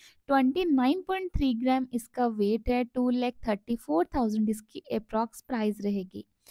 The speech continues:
काफ़ी अच्छा necklace है according to budget और according to ग्रामेज, gifting purpose के according भी काफ़ी अच्छा है, और अगर आप अपने लिए देखना चाहते हैं, तो और भी अच्छा है।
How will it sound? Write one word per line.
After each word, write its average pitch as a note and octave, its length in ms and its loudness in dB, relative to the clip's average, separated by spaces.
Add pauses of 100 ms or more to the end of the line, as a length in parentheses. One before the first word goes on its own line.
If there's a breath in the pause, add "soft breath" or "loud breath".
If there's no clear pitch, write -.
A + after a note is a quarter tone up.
(360 loud breath)
काफ़ी A#3+ 320 2
अच्छा C#4+ 360 2
necklace B3 600 2
है C#4 160 0
according G#3+ 600 -2
to C4+ 140 2
budget B3 460 2
और G#3+ 180 -2
according G#3 580 -4
to A#3+ 160 -8
ग्रामेज, G#3+ 580 -2 (360 loud breath)
gifting B3 460 0
purpose D4 400 4
के - 240 -2
according G#3+ 500 0
भी C4+ 100 2
काफ़ी B3 380 0
अच्छा A3+ 400 2
है, D4 180 4
और A3 200 2
अगर G#3+ 200 2
आप G3+ 180 -2
अपने A3+ 280 2
लिए D4 140 4
देखना C#4+ 420 2
चाहते C#4 340 -2
हैं, C#4+ 160 2
तो C4 100 -8
और G3+ 360 -6
भी A3+ 80 -4
अच्छा - 400 -6
है। G3 240 -8